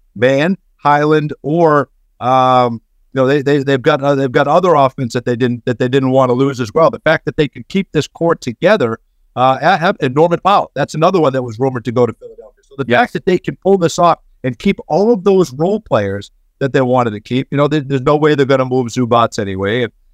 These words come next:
Speaker 1: uh, the fact that they could just kind of move the ancillary pieces and still get 'em is absolutely astounding. But like you said, you know,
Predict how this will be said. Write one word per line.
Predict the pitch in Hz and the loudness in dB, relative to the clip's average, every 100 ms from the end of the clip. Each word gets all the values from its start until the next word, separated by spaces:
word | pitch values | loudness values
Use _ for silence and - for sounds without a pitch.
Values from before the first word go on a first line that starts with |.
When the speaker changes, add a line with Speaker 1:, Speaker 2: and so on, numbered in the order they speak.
| _ | _
Speaker 1:
uh, | 120 120 120 117 | 0 2 2 0
the | 113 | -2
fact | 165 180 - | 0 0 -4
that | 135 | -2
they | 165 | -2
could | - 123 | -2 -4
just | 160 156 | -2 -2
kind | - 175 147 | -2 0 0
of | 135 | -2
move | 160 165 | -4 -4
the | 131 139 | -2 0
ancillary | 175 - 147 131 117 | 0 0 0 0 0
pieces | - 202 - 131 117 | -2 -4 -2 -2 -2
and | 113 | -4
still | 143 123 | -4 0
get | 170 196 | 0 0
'em | 107 | -4
is | 104 - | -8 -6
absolutely | 175 208 - 143 127 104 | -2 -2 0 -2 -2 -6
astounding. | - 180 214 143 113 | 0 2 2 0 0
But | 185 151 _ _ - | 0 0 _ _ -2
like | 135 127 | -2 -2
you | 117 | -6
said, | - 190 151 | 0 0 0
you | 151 | -4
know, | 131 160 | -4 -4